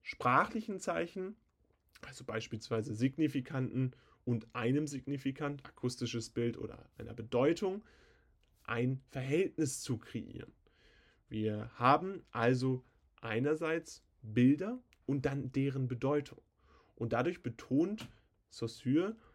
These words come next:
die Bedeutung von Wörtern durch ihre Position innerhalb des sprachlichen Systems, nicht durch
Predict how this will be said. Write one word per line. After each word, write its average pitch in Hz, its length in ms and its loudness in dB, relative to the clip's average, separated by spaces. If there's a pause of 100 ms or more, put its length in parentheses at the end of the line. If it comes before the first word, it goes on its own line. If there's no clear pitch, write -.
(160)
die 120 260 -2
Bedeutung 139 480 2
von 113 320 -4
Wörtern 131 460 -2
durch 131 200 -6
ihre 120 220 -2
Position 131 640 -4
innerhalb 151 500 -4
des 127 100 -10
sprachlichen 127 600 -4
Systems, 113 640 -4 (540)
nicht 165 640 2 (340)
durch 139 280 0